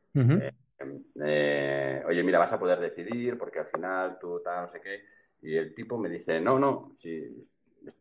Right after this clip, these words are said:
Speaker 2: está muy bien esto que decís, pero ¿sabes lo que pasa? Que yo no puedo decidir porque yo no tengo dinero. Porque no tengo dinero y yo si me quiero conectar a un respirador cuando me llegue el día, eh, no puedo pagar un cuidador, no puedo hacer esto y tal".
Speaker 1: Es
Speaker 2: Yo no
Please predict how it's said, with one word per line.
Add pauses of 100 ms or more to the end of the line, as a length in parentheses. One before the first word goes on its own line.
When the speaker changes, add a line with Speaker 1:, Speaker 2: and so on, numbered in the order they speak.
Speaker 2:
está
muy
bien
esto
que
decís,
pero
¿sabes
lo
que
pasa?
Que
yo
no
puedo
decidir (400)
porque
yo
no
tengo
dinero. (880)
Porque
no
tengo
dinero
y
yo
si
me
quiero
conectar
a
un
respirador
cuando
me
llegue
el
día, (640)
eh,
no
puedo
pagar
un
cuidador,
no
puedo
hacer
esto
y
tal".
Speaker 1:
Es
Speaker 2:
Yo
no